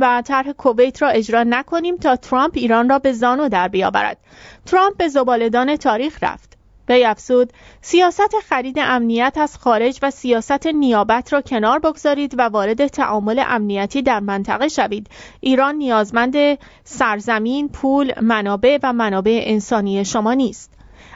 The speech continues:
امنیت این منطقه را ما باید تأمین کنیم که اگر امن نباشد ما ناامن هستیم،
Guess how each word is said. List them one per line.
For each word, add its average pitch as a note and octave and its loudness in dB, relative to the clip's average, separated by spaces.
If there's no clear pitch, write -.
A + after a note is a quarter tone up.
امنیت D4 -2
این E4+ -2
منطقه B3 0
را C#4+ 2
ما C#4+ 0
باید A3+ 0
تأمین G#3 -2
کنیم G3+ -2
که - -2
اگر B3 -2
امن A#3 0
نباشد B3 0
ما C#4+ 0
ناامن B3 0
هستیم، G3 -8